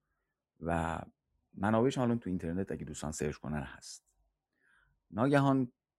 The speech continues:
ظاهراً کار از دست در میره و، اه، اسرای عراقی اونجا شورش می‌کنن و نگهبانان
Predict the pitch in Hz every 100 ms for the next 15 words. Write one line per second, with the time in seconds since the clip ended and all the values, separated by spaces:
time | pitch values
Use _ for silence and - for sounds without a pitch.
0 | _ _ _ 90 90 90 110 110 110 101
1 | 78 90 - 87 117 139 139 139 120 120
2 | - - _ _ _ _ _ - 76 71
3 | 69 69 58 - _ _ _ _ - _
4 | - - - 87 76 104 123 113 113 110
5 | 104 101 - - - 85 78 78 120 -
6 | - 131 131 131 _ _ _ _ _ _
7 | _ _ _ _ _ _ 98 98 98 90
8 | 98 104 151 160